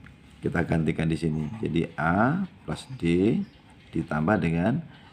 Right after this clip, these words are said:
B C, ini kita ganti dengan seratus lima puluh sama dengan dua ratus empat puluh ya.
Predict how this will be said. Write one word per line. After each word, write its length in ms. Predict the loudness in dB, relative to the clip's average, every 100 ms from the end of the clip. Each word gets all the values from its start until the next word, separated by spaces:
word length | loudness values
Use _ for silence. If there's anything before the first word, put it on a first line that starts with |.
| -4
B 200 | 0 0
C, 400 | 4 6 6 4 -2 -10 -20 -20 -20 -18 -4
ini 480 | -2 2 2 0 -8 -20 -20 -20
kita 200 | -8 -4
ganti 280 | -2 0 2
dengan 360 | 2 2 0 -2
seratus 760 | -4 -2 -4 -2 0 0 -2 -18 -20 -20 -20 -20 -14
lima 400 | -6 -4 -4 -6 -8
puluh 440 | -2 2 2 0 -4 -14 -8
sama 240 | -4 -4
dengan 400 | -2 -2 0 0 -2 -10 -20 -20 -20 -12
dua 320 | -6 -4 -2
ratus 280 | -4 -4 -6
empat 280 | -4 -6 -8 -6
puluh 280 | -4 -4
ya. 240 | -4 -2